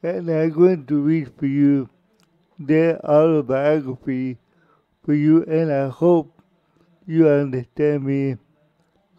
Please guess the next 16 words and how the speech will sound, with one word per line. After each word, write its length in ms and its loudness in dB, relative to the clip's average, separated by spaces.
completely, 760 -8
okay? 340 -6
So 60 -4
let's 480 2
do 480 0
that 240 0
now. 520 -2
Let 180 -4
me 120 -6
go 260 -4
over 180 -6
here 460 -6
to 560 -6
my 120 -8
other 340 0
screen. 760 -6